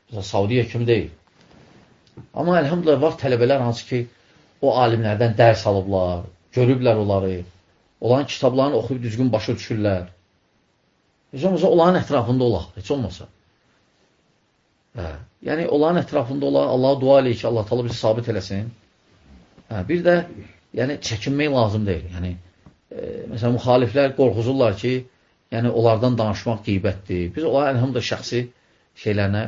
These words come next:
qarışma-, qarışmırıq, çalışırıq, qarışmıyıq. Əsas bizim problemimiz mənhəc problemidir, dinimizdir, mənhəc problemimizdir. Onu danışmaq lazımdır, bu sünnədir.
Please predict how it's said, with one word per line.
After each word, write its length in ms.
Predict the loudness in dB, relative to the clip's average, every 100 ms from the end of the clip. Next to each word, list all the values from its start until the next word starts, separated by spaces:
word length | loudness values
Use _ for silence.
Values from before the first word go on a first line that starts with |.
| -4
qarışma-, 440 | -4 -4 -6 -8 -4
qarışmırıq, 520 | -4 -4 -8 -16 -12
çalışırıq, 420 | -8 -6 -6 -6
qarışmıyıq. 520 | -4 -4 -6 -16 -18 _ _ _ _ _ _
Əsas 260 | -6 -2 -2
bizim 260 | -2 -4 -4
problemimiz 500 | -2 2 2 0 0
mənhəc 320 | 0 0 -2
problemidir, 460 | -4 -4 -2 -4 -4
dinimizdir, 600 | -2 0 0 -2 -6 -8 -8 _ _ _ _ _ _ _
mənhəc 340 | -4 -2 -2 -4
problemimizdir. 680 | -4 -4 -4 -8 -10 -10 -12 -18 _ _ _ -8
Onu 200 | -6 -2
danışmaq 560 | 0 0 -2 -4 -4 0
lazımdır, 720 | 0 0 0 -2 0 -2 -4 -10 _ _ _ _ -8
bu 60 |
sünnədir. 720 | -6 -2 2 4 2 0 -2